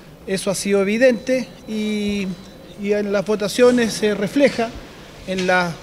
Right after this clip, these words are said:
intervenciones como la del senador Alamán, por ejemplo, que estaba muy feliz con el acuerdo. Es claro y evidente que el gobierno en definitiva optó por ese camino. La espalda al movimiento social, la espalda al gremio docente, la espalda a los gremios de educación, la espalda a los estudiantes, a todos quienes queremos un,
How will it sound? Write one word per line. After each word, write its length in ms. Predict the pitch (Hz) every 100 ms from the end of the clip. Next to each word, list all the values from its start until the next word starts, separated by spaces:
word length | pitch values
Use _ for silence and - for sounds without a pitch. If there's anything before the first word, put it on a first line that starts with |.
| -
intervenciones 760 | 180 208 180 180 262 277 233
como 180 | - 185
la 120 | 175
del 80 | 170
senador 320 | 180 175 180
Alamán, 340 | 180 180 240 220
por 80 | 214
ejemplo, 300 | 185 190 180
que 80 | 170
estaba 240 | - 180
muy 160 | 175 190
feliz 320 | - 202 240
con 160 | - 214
el 100 | 185
acuerdo. 440 | 180 202 190 214 233 - - - -
Es 140 | 196 180
claro 400 | - 277 277 254
y 100 | 220
evidente 560 | 214 214 233 247 240
que 80 | 208
el 80 | 196
gobierno 380 | 190 196 208 202
en 40 |
definitiva 500 | 175 185 175 185 196
optó 200 | 185 -
por 160 | 175 180
ese 160 | 180
camino. 240 | 196 180 139 - - - -
La 60 | 151
espalda 440 | 127 - 226 233
al 60 | 247
movimiento 440 | 240 240 240 233
social, 440 | 208 214 240 240 233
la 60 | 175
espalda 560 | - 190 190 185 180 - - - -
al 80 | 156
gremio 280 | 165 160
docente, 500 | 156 151 262 254 -
la 80 | 190
espalda 300 | 160 180 170
a 40 | 151
los 120 | 147
gremios 260 | 196 233
de 60 | 233
educación, 360 | 214 208 240 233
la 100 | 185
espalda 300 | - 175 165
a 40 |
los 100 | 160
estudiantes, 540 | 156 208 254 262 240
a 40 | 208
todos 180 | 254 254
quienes 240 | 254 240
queremos 340 | - 226 226 202
un, 160 | 208